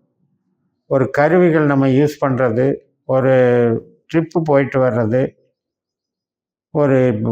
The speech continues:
அக்ரிமெண்ட் போடுறது, ஆவணங்கள் சம்மந்தப்பட்டது, இதுக்கெல்லாம் நல்லா நடக்கும். கொஞ்சம் லேட் ஆனாலும் கரெக்டா பண்ணி கொடுத்துரும், ஒண்ணும் பிரச்சனை இல்ல. இளைய சகோதர,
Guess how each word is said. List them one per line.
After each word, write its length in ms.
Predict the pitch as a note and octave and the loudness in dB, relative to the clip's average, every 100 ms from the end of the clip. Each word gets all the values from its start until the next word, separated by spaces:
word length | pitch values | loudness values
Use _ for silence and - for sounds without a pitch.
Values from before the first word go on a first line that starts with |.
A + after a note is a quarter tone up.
| A2+ | -2
அக்ரிமெண்ட் 560 | C3 C3 F3 F3+ D#3 C#3 | -2 0 2 2 2 0
போடுறது, 440 | C3+ B2 B2 A2+ B2+ A2+ C3 | 0 0 0 0 0 0 -2
ஆவணங்கள் 560 | C#3+ E3+ E3 D#3 C#3+ C3 | 0 0 0 0 -2 -2
சம்மந்தப்பட்டது, 720 | C3+ C3 B2 A#2 A2 A#2 A#2+ C#3 - | -4 -2 -2 -2 -4 -2 -2 -4 -4
இதுக்கெல்லாம் 600 | C#3 D#3 D#3+ D#3+ F#3+ C#4 - _ _ _ _ - | -4 -2 0 0 -2 -4 -12 _ _ _ _ -6
நல்லா 260 | C3+ C#3+ C3+ | -2 0 0
நடக்கும். 460 | B2 A2 - - _ _ _ _ _ _ _ _ | -2 -4 -6 -14 _ _ _ _ _ _ _ _
கொஞ்சம் 480 | - C#3+ E3 F3+ F#3+ | -2 0 2 2 4
லேட் 280 | E3 F3 F3 | 4 2 0
ஆனாலும் 440 | E3 D#3+ D#3 F3+ D3+ | 0 0 0 0 -2
கரெக்டா 340 | D3 D3+ E3 C3+ | -2 -2 -4 -2
பண்ணி 200 | C3+ D3+ | -2 0
கொடுத்துரும், 460 | C3 A#2+ G#2+ G2+ _ _ _ _ _ | -2 -4 -6 -10 _ _ _ _ _
ஒண்ணும் 300 | B2 C3 C3 | -4 -2 0
பிரச்சனை 360 | B2 A#2 C3 A#2+ | -2 -4 -4 -4
இல்ல. 180 | G#2 G#2 - _ _ _ _ _ _ _ _ _ | -4 -8 -16 _ _ _ _ _ _ _ _ _
இளைய 320 | A#2+ D3 G3 G3+ | -2 2 2 2
சகோதர, 480 | G3 E3+ E3+ E3+ F3 | 2 2 2 2 2